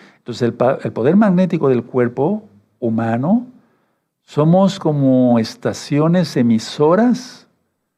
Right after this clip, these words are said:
¿sí? Y cuando la, la oración las activa, activa eso como si a-, abriéramos un radio o se aprend-, encendiéramos un radio, ¿sí? Una fuerza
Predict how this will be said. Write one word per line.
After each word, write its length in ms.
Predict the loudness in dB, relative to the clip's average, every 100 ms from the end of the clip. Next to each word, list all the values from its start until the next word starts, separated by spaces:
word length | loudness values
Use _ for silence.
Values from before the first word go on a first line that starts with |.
| _ _ _ _ _ _
¿sí? 480 | -18 -6 -2 2 0
Y 120 | 0 -2
cuando 460 | 0 0 0 0
la, 500 | 2 2 0 -2 -4
la 220 | -4 -2 -2
oración 840 | -2 -6 -8 -6 0 2 2 -2 -8 _
las 380 | -4 -2 -2 -4
activa, 760 | -10 -10 _ 0 2 2 -2 -6 -14
activa 680 | -12 -12 -6 -2 0 0 -2
eso 240 | -6 -6
como 160 | -6 -8
si 240 | -8 -8
a-, 160 | -4 -4
abriéramos 580 | -4 -4 0 0 0 -4
un 120 | -4
radio 420 | -2 0 0 0 -2
o 120 | -2
se 100 | -4
aprend-, 360 | -6 -8 -10
encendiéramos 580 | -10 -8 -4 -2 -2 -2
un 140 | -4 0
radio, 400 | 0 0 -2 -6 -12 _ _ _
¿sí? 420 | _ -6 -4 -4 -8 _ _ _ _ _ _ _ _ _ _ _ _
Una 280 | 0 2 2
fuerza 760 | 0 2 2 2 0 0 -2